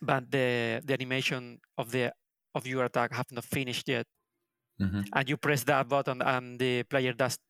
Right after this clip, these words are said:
Speaker 1: don't react, and you take the hit, and it's very frustrating. w-,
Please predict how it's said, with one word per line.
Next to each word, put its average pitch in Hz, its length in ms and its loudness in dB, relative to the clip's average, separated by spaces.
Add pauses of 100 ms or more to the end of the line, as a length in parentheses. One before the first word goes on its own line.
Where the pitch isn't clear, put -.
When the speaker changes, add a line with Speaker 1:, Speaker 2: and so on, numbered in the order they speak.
(360)
Speaker 1:
don't 123 280 -2
react, 123 520 -2 (440)
and 127 220 -2
you 127 140 0 (400)
take 139 280 2
the 135 100 4
hit, 131 360 0
and 131 220 0
it's 123 100 -4
very 131 180 2
frustrating. 123 580 -4
w-, 131 200 -10